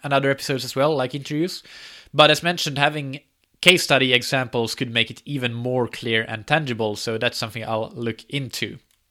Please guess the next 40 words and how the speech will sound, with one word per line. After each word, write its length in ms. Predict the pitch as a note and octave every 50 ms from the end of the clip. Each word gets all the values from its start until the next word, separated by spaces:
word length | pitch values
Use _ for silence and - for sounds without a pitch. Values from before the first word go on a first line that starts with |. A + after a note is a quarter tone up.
| _ _ _ _ _ _ - - -
So, 340 | - - - D#3 E3 E3 - - - - - - - - - -
to 80 | - D3
sum 260 | - F#3+ G3+ - D#3+
up, 260 | E3 F#3+ F#3+ - -
how 180 | - D3+ D3+ E3
I'll 260 | E3 - C#3 C3+ C3
use 320 | C3 C#3 D#3 F3 F#3+ - -
this 160 | D3+ C#3+ E3+
information 500 | D3 B2+ - C3 C#3 E3 F#3 - - C3+
to 100 | - -
keep 260 | - - - D3 C3+
improving 460 | - C3 - - - G#3 G#3+ E3+ D3+ B2
the 80 | B2
podcast 640 | - - C#3 C3+ B2+ - - - A#2+ A#2+ A#2 - -
is, 320 | - B2+ B2 A#2+ - - - - - - - - - _ _ _ _
first, 380 | - - G3 G3 E3+ - - -
I'll 60 | C3+
still 260 | C3+ - G#3+ A#3+ G#3+
wait 280 | D3+ D3 D3 E3+ E3+ -
for 160 | - - C3+
more 280 | B2+ B2 C#3 D3+ D#3 D3+
results 380 | C#3+ C3 - - C3+ C3 C3
to 100 | - C3+
come 200 | B2 B2+ A#2 A2+
in 280 | B2 C#3+ E3+ G3 G3 - -
and 140 | - B2+ C3
do 140 | B2 C#3 C3+
my 120 | B2+ B2+
final 460 | B2 - - - D3 D3 D3 C#3 C3+ C3
an-, 300 | B2+ C3 C#3 C#3+ C#3+ - -
analysis 500 | B2 C3 B2+ C#3+ D3+ - F#3 F#3+ - -
in, 320 | C3+ B2 A#2 A#2 A2+ A#2 - _
in 240 | - B2+ B2 A#2 A#2
a 80 | B2 B2
couple 220 | C#3 B2+ B2 A#2
of 80 | A2+ G#2+
weeks, 200 | A#2+ D3+ E3+ -
probably. 440 | - F3+ F3 F3 F#3 G3 A3+ A3+ - _ _ _ - - - - - - - -
So, 440 | - - - D#3+ D3+ C#3+ C#3 C#3 C3+
uh, 280 | C3 B2+ B2 A#2+ A#2